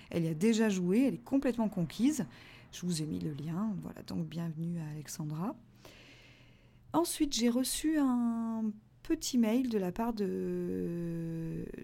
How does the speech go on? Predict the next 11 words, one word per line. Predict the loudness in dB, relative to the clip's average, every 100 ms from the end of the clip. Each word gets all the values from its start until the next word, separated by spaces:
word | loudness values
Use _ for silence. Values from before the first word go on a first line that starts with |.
| -14 -8
de, | -4 -4 -4 -4 -8 -12 -14 -12
de | -8 -8 -10 -20 -20 -20 -20 -10
quelqu'un | -2 -2 0 0
qui | 0
est, | -2 -2 -10
qui | -6 -6
était | -4 -4
représentant | -2 0 2 2 2 2 2 2
du | 0 0 2
Héros | 2 2 0
Festival. | 0 -2 -2 0 4 4